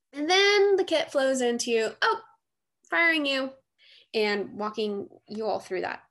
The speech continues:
There's a kit for it, okay? So, but no one, your couples don't need to be doing, having all these strikes without being called out.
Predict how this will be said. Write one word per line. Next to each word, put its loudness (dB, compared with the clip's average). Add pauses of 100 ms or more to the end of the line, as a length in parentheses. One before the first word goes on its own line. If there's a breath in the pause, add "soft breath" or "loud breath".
(100)
There's -2
a -6
kit -6
for -6
it, -4 (240)
okay? -4 (300 loud breath)
So, 4 (1120 loud breath)
but 0
no 4
one, 4 (160)
your -2
couples 2
don't 0
need -2
to -6
be -2
doing, -2
having -2
all 0
these 0
strikes 0
without -2
being -2
called -4
out. -8